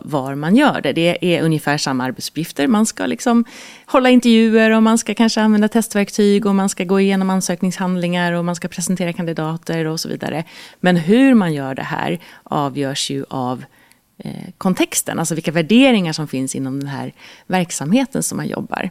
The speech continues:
Att jobba hos oss är på ett sätt och att jobba hos en branschkollega till oss är på ett annat sätt. Och det är där vi får in det här med värderingsstyrt. Vilka beteenden tycker vi är rätt och riktiga?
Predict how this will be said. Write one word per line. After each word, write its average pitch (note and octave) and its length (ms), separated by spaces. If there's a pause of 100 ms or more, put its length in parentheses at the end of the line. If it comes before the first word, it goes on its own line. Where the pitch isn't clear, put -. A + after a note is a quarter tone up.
Att D#3+ 180
jobba F3 220
hos E3+ 180
oss B3 280
är A#3+ 60
på G#3+ 100
ett G3+ 160
sätt G#3 240
och F3+ 80
att - 220
jobba F3 200
hos F#3 160
en F3 80
branschkollega E3 640
till D#3+ 120
oss - 300
är D#3 120
på D#3 100
ett D#3+ 100
annat G3 340
sätt. - 540
Och - 240
det D#3+ 60
är D#3+ 60
där G#3+ 240
vi F#3+ 100
får E3 140
in C#3 140
det C#3 80
här C#3 120
med C3 180
värderingsstyrt. D3 880
Vilka F3 300
beteenden C#3+ 720 (340)
tycker - 300
vi C4+ 340
är C4 40
rätt - 280
och C#3+ 60
riktiga? C#3 480